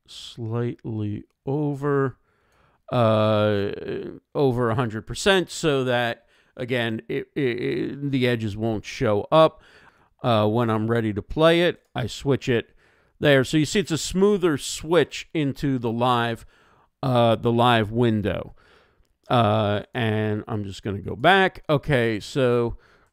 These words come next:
now you've got, on the left, you've got your preview. On the right, you've got what's live. Uh, I'm selecting a smooth transition. Uh, and, and that way I can transition from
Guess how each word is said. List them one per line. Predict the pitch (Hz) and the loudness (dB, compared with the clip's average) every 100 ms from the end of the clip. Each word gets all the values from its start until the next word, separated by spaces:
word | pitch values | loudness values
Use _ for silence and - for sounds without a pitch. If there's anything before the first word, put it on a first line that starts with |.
| _ | _
now | 151 139 135 | -2 2 4
you've | 143 135 113 | 4 2 2
got, | 143 123 120 - _ - - _ | 4 6 6 2 _ -20 -20 _
on | 143 139 | 0 2
the | 123 | 2
left, | 113 165 165 | 4 2 2
you've | 180 131 | -4 4
got | 156 - | 2 4
your | 143 | -2
preview. | - 214 220 156 151 139 120 | 0 0 0 0 2 2 2
On | 131 123 | 0 0
the | 120 | 0
right, | 127 143 - | 4 4 4
you've | 127 113 | -2 0
got | 131 117 - _ _ _ _ _ | 2 2 -2 _ _ _ _ _
what's | 127 123 - | -2 -2 -2
live. | 120 147 160 160 156 143 - _ | 2 6 6 6 2 -2 -12 _
Uh, | 131 120 117 - | -4 -4 -4 -6
I'm | - 120 | -6 -6
selecting | 117 131 123 117 120 | -6 0 0 2 0
a | 110 | -2
smooth | - 156 165 165 | -2 4 6 4
transition. | - 156 135 123 120 147 185 - 208 202 - _ _ _ - | 2 0 2 2 2 0 2 2 2 0 -10 _ _ _ 0
Uh, | 123 113 113 110 - | 2 4 2 2 0
and, | 143 131 | -2 0
and | 135 127 | 0 0
that | 135 151 - | 2 2 2
way | 151 139 135 | 2 4 2
I | 139 127 | 0 -2
can | 123 | -2
transition | 110 127 120 113 127 - 120 | -2 -2 0 0 -2 0 -4
from | - 143 131 127 | 0 2 4 2